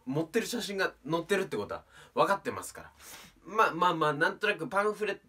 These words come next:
トよりはグレードダウンしてるだろうと、見た目的には思ってたんですが、それを、は-、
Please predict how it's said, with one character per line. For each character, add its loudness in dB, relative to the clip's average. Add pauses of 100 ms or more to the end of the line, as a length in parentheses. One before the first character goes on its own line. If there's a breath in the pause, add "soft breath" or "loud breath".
ト -2 (400)
よ 0
り -2
は 0 (360)
グ 0
レ 2
ー 2
ド -2
ダ 6
ウ 2
ン -4
し -6
て 0
る 0
だ 4
ろ 0
う -10
と、 -18 (140)
見 -6
た 2
目 -2
的 -8
に -6
は -10 (400 loud breath)
思 0
っ -2
て -20
た 0
ん -2
で -4
す -6
が、 0 (100)
そ 4
れ 8
を、 4 (320)
は-、 -10